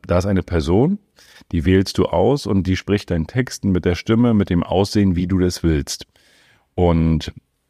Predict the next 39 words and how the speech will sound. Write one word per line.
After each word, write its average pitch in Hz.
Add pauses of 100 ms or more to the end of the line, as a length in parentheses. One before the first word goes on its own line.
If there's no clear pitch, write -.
(460)
was 92
erleichtert 95
das 110
jetzt 117
am 104
Ende 107
des 107
Tages? 110
Am 87
Ende 90
des 90
Tages 90
ist 87
es 82
so, 87
dass 82
du, 82 (640)
wenn 82
du 71 (580)
eine 76
Online-Plattform 76
hast, 76
eine 78
Lernplattform 92
hast, 90
auch 87
im 90
Unternehmen 87
zum 87
Beispiel, 85 (400)
und 82
möchtest 80
dazu 76
Videos 87
machen 82
oder 80
wie 76
auch 73
immer. 95